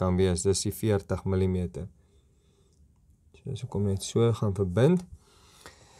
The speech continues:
So ek het nou 'n ligte konstruksielyn daar getrek en voor ek hierdie liniaal beweeg,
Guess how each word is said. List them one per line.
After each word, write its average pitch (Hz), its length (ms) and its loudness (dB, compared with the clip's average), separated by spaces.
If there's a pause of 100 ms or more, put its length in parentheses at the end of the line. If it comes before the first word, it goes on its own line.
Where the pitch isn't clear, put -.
(380)
So 175 160 10
ek 160 140 8
het 165 60 0
nou 147 280 4
'n 123 80 2
ligte 123 280 4
konstruksielyn 131 760 0
daar 98 180 2
getrek 147 600 0
en 127 200 2
voor 175 360 4
ek 170 60 -4
hierdie 127 240 4
liniaal 104 520 4
beweeg, 101 540 0